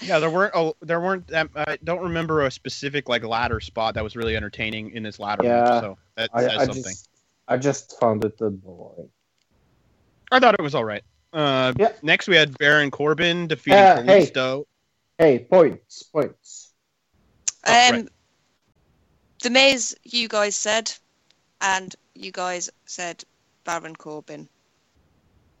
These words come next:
Speaker 3: Oh no, The Miz, me and Luke said.
Speaker 1: Oh, okay.
Speaker 3: Fro said Ziggler. And then, yeah, you guys said Baron
Speaker 1: Okay.
Speaker 3: Corbin and I said Kalisto.
Speaker 1: And that was a chairs match, of course.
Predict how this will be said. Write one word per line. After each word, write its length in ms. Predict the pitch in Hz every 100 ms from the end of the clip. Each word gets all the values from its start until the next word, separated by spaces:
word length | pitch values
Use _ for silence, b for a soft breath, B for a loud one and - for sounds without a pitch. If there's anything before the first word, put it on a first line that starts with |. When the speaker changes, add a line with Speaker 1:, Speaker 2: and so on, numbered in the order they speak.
| _ _ _ _ -
Speaker 3:
Oh 80 |
no, 100 | 233
The 100 | 196
Miz, 280 | 214 233 - _
me 220 | - 202 190
and 100 | 180
Luke 220 | 196 -
said. 300 | - 101 - _ _ _ _ - b b - _ _ _ _ _ 160
Speaker 1:
Oh, 120 | 131 _ -
okay. 180 | 113 139
Speaker 3:
Fro 220 | 175 170
said 220 | - 160
Ziggler. 380 | 160 156 143 - _ _ _ - - _ b -
And 120 | 160
then, 120 | 156 156
yeah, 160 | 143 - _ _ _ _ _ _ _ -
you 180 | 165
guys 220 | 156 156 156
said 240 | 151 -
Baron 180 | 147 143
Speaker 1:
Okay. 120 | -
Speaker 3:
Corbin 240 | 147 147
and 100 | 151
I 40 | 147
said 180 | - -
Kalisto. 380 | - - - - _ _ _ _ _ _ _ _ _ _ _ _ _ _ _ -
Speaker 1:
And 100 | 147
that 140 | 143 147
was 140 | 131
a 60 | 123
chairs 600 | - - 143 147 160 160
match, 320 | 151 170 -
of 100 | 185
course. 360 | - 175 208